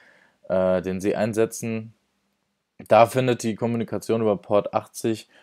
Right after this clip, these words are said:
und Port vier vier drei statt und da findet praktisch die komplette,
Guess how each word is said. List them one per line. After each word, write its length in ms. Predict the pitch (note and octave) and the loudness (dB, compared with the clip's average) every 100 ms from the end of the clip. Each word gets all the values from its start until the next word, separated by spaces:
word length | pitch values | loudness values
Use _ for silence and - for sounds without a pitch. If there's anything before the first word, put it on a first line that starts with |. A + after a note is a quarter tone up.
| _ | _
und 280 | G2+ G2+ - | -6 -6 -8
Port 520 | - G2+ G#2 F2 - _ _ _ _ | 2 6 6 4 -10 _ _ _ _
vier 260 | - A2 | -2 -2
vier 180 | - G2 | -2 -2
drei 400 | F2+ A2 D3+ D#3+ | 4 6 6 4
statt 460 | - - D3 D#3+ - _ _ - - - - | -4 6 6 6 -4 _ _ -2 -2 -2 -6
und 220 | G2 G#2+ F#2 - | -4 -6 -8 -4
da 420 | G2+ G#2+ A#2 A#2+ _ _ - _ _ _ _ _ _ _ - | 2 2 2 -2 _ _ -20 _ _ _ _ _ _ _ -20
findet 540 | - A2+ A2 G#2+ - - - | -2 0 2 0 -2 -16 -4
praktisch 560 | G#2 G2 G2+ G2+ - | -2 0 -2 -4 -6
die 100 | F#2+ | -12
komplette, 720 | F2+ F#2+ - G2+ F2+ G2+ G2 | -8 -10 -4 -4 -2 -2 -2